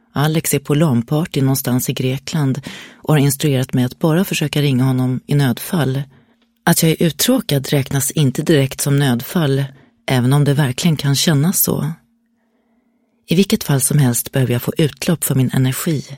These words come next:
Tankarna går runt, runt och jag kommer inte fram till någonting annat än att jag törstar efter mänsklig kontakt.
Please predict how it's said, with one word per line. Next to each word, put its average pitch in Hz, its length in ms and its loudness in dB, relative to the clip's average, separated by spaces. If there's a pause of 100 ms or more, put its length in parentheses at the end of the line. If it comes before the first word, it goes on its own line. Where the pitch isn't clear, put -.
(580)
Tankarna 135 520 0
går 123 140 -2
runt, 127 540 -2
runt 131 480 -2 (460)
och 180 100 4
jag 202 80 2
kommer 226 200 6
inte 196 180 4
fram 143 260 0
till 156 180 2
någonting 127 760 0 (360)
annat 127 380 0
än 127 120 0
att 123 140 -6
jag 131 260 -2
törstar - 420 -2
efter 139 240 -2
mänsklig 131 480 -2
kontakt. 151 500 -4